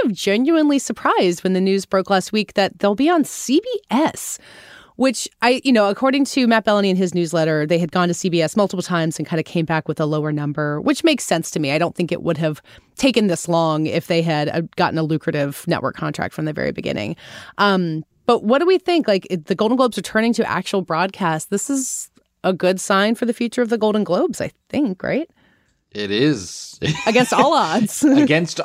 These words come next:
Speaker 2: all odds, it is. And I, th-, I kinda think a perfect network for them. You know, C B S skews older, even by the standards of broadcast networks,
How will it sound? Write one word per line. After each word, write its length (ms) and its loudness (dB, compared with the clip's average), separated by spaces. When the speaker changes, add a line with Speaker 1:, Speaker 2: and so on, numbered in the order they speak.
Speaker 2:
all 400 6
odds, 400 0
it 140 -4
is. 260 -2
And 460 -2
I, 140 0
th-, 180 -18
I 120 -2
kinda 360 -2
think 160 0
a 60 0
perfect 440 -2
network 360 0
for 160 0
them. 480 -2
You 120 -2
know, 80 0
C 220 -2
B 100 2
S 160 0
skews 380 0
older, 320 2
even 320 0
by 140 0
the 100 -6
standards 460 -2
of 100 -6
broadcast 500 -2
networks, 640 -4